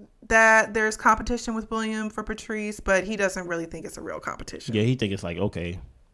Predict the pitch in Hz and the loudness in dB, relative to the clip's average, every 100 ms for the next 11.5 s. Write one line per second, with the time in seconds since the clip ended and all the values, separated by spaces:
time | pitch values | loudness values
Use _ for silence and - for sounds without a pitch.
0 | - 131 71 - _ - 110 92 87 90 | -16 -10 -8 -10 _ -6 -4 -4 -6 -6
1 | 90 85 76 78 - - - - - - | -6 -6 -4 -4 -6 -10 -18 -18 -4 2
2 | 233 285 349 392 254 240 226 214 208 208 | 6 6 6 2 4 4 6 4 2 -6
3 | - 220 214 214 - 202 196 196 185 185 | -4 -4 -2 -4 -8 -10 0 2 4 2
4 | 185 - - 202 - 180 180 185 196 247 | 0 -6 -6 -6 -2 -2 0 2 2 0
5 | 262 240 240 240 240 - 214 196 190 196 | -2 -2 0 -2 -4 -8 -6 -4 0 0
6 | - 233 220 202 208 - 190 156 131 104 | 2 0 0 -2 -2 -2 -2 -2 -4 -4
7 | 76 - 147 151 185 185 202 214 214 196 | -8 -6 0 6 6 6 6 6 4 4
8 | 190 196 190 196 196 185 185 180 180 180 | 4 6 6 6 0 2 2 0 2 2
9 | - 175 180 175 175 170 151 - - - | 0 -4 -4 -2 -2 0 -2 -2 -8 -4
10 | 139 175 - - - - - - - _ | -2 -2 -4 -12 -16 -16 -16 -18 -20 _
11 | - 214 208 196 | 4 8 12 12